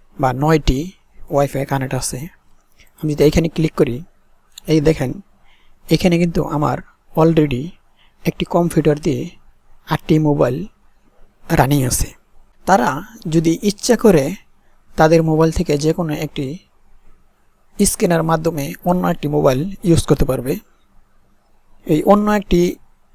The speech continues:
মোবাইল যাতে ইউজ না করতে পারে, আপনারা আপনার যে মোবাইলের, তাদের যে মোবাইলের স্ক্যানার আছে সেই স্ক্যানারটি অফ করে দিতে পারবেন।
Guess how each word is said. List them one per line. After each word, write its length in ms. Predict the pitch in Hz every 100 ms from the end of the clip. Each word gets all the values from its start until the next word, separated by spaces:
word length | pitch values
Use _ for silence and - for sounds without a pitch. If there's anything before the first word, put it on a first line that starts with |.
| - - 160
মোবাইল 240 | 151 165 180 190 165
যাতে 200 | - 151 -
ইউজ 160 | 180 180 - 170
না 60 | 165
করতে 180 | 185 180
পারে, 180 | 180 135 147 - _ _ _ -
আপনারা 320 | 147 175 160 131 180 - - -
আপনার 280 | 147 160 147 143 135
যে 80 | 135 131
মোবাইলের, 420 | 139 147 147 143 - - - _ _ _ _ _ _ _ _ -
তাদের 280 | 151 147 170 156
যে 80 | 165 160 147
মোবাইলের 360 | 143 151 151 - 220 -
স্ক্যানার 360 | - 165 151 143 147
আছে 200 | - 143 165
সেই 160 | 156 151 -
স্ক্যানারটি 540 | - 151 143 - 139 143 - 185
অফ 80 | 147 -
করে 140 | 170 151
দিতে 140 | - 147
পারবেন। 280 | 139 135